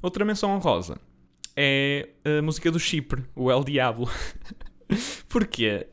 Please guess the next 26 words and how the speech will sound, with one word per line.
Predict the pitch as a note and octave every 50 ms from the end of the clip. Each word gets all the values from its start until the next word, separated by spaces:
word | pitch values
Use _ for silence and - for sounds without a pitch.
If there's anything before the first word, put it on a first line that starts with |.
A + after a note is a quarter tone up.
| - -
Opá, | A3+ G#3+ - C3+ C3
não | D#3+ G3 G#3+
é | B3
por | B3 - -
ter | - A3+ G#3
gostado | G3 - - A3+ A#3 G#3
assim | F#3 - F#3+ E3+
tanto | - F3+ F3 E3 - -
da | D3
música, | D3+ D3+ D#3 D3+ B2+ A#2+ B2 A#2+ - B2+ B2 - - - - - - _ - -
mas | D#3 D#3 D#3 D#3 D#3 - - -
é | F3+ G3
por | F#3+ - - C3+
ter, | - - - G#2+ G2+ G2 -
é | - F3
daque-, | F3+ G3 - - G3+
isto | G3 - - G3+ - A#3
é, | G#3+ G3+ -
isto | F3 - - -
é |
da-, | F3 F3+ F3 -
daquelas | D3+ D#3 D#3 - D#3 D3+ C3+ B2+ -
coisas | - A#2 A#2+ A#2+ B2+ B2+
que | - -
uma | C#3+ C3+ B2+
pessoa | C3 - - - C3+ C3 C3 B2+ B2+ B2 B2+